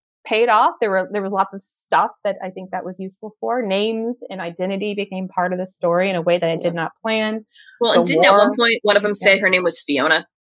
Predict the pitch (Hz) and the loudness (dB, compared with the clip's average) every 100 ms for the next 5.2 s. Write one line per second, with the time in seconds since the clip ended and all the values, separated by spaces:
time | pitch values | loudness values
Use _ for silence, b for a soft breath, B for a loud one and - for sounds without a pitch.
0 | _ _ _ _ _ B B - 233 233 | _ _ _ _ _ B B 2 6 6
1 | 214 196 233 196 180 180 190 190 165 170 | 6 4 4 4 4 4 4 4 0 -4
2 | 185 180 185 190 190 185 - 214 226 196 | 0 0 0 0 2 2 2 4 6 6
3 | 190 185 190 220 220 170 160 147 - 165 | 4 2 2 4 4 4 0 0 2 4
4 | 160 123 - 151 131 117 - - 415 349 | 4 2 0 -2 0 0 -2 0 2 4
5 | 220 226 | 2 2